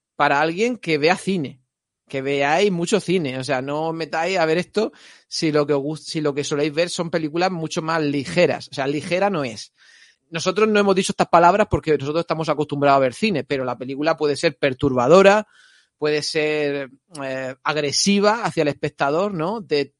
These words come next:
tener que, de, de meterse o explicar ideas,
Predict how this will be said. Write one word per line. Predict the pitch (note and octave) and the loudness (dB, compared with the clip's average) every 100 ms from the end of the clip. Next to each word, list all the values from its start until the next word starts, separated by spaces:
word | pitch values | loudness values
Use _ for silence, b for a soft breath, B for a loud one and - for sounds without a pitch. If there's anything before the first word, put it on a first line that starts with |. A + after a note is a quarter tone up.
| _ | _
tener | D3+ D3+ D#3+ D#3 | -8 -6 -8 -10
que, | - D#3 C#3+ C#3+ | -6 -2 -2 -4
de, | C#3+ C#3 | -6 -6
de | C#3 C#3 B2+ _ _ _ _ _ _ _ | -4 -4 -4 _ _ _ _ _ _ _
meterse | D#3 D#3+ D#3 F#3 F3 G#3 F#3+ | -6 -6 -2 -2 0 0 0
o | F3 D#3+ | 0 0
explicar | - - D#3+ D3 E3 D#3+ | 0 -4 -4 2 2 2
ideas, | D3 D#3 D3+ C#3 - - | 0 2 2 0 -6 -12